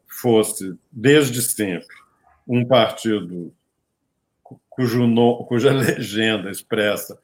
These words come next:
uma realidade programática, ideológica, se fosse o Partido Socialista Brasileiro, muito provavelmente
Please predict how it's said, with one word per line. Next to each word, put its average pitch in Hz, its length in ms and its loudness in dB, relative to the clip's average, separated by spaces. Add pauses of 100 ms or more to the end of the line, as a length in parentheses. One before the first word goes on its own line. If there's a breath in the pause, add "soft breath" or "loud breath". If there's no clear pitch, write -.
(240 soft breath)
uma 120 180 0
realidade 101 680 0 (920 soft breath)
programática, 107 1040 -2
ideológica, 92 680 -4 (140 soft breath)
se - 100 -20
fosse 117 240 0
o - 40 -8
Partido 113 420 0
Socialista 92 800 -4 (480)
Brasileiro, 139 840 0 (720)
muito 196 360 4
provavelmente 117 920 2